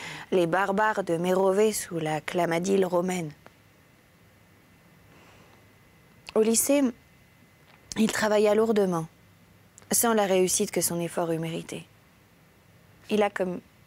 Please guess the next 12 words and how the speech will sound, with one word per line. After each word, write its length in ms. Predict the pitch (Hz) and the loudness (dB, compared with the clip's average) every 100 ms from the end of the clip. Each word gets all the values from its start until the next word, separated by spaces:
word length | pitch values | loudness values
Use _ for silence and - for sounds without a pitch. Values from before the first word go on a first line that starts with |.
| - | -16
comme 220 | - 190 | -8 -4
une 160 | 180 175 | -2 -2
barre 400 | 170 185 185 165 | 0 0 0 -4
au 60 | |
travers 440 | 156 - 180 180 165 | -12 -8 -4 -4 -4
du 140 | 160 | -10
front, 340 | - - - 170 _ _ _ _ _ _ _ _ - - | -10 -10 -12 -16 _ _ _ _ _ _ _ _ -20 -4
qu'on 240 | 185 170 | -2 0
retrouve 500 | 175 175 - 185 196 - | 0 -2 0 -2 -2 -6
dans 160 | 165 151 | -6 -4
son 220 | - 165 | -4 -4
regard. 420 | 170 175 170 175 | -2 0 -2 -4